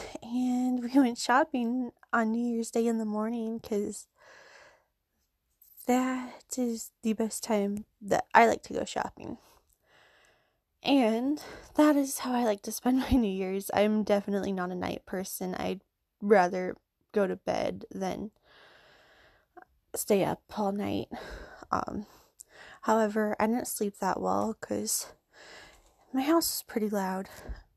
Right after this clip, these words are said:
So, I know, contrary to what I said in my last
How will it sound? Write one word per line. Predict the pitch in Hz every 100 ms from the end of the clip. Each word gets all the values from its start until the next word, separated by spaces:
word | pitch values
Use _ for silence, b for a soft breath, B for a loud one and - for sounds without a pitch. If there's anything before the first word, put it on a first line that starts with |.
| _
So, | - - 190 175 185 196 b b _ b b b b b b b b b b b _ _ _ 220
I | 226
know, | 240 254 254
contrary | - - 247 262 285 277 269
to | - 262
what | 233
I | 233
said | - 226 220 208
in | 226
my | 220 202
last | 202 208 - -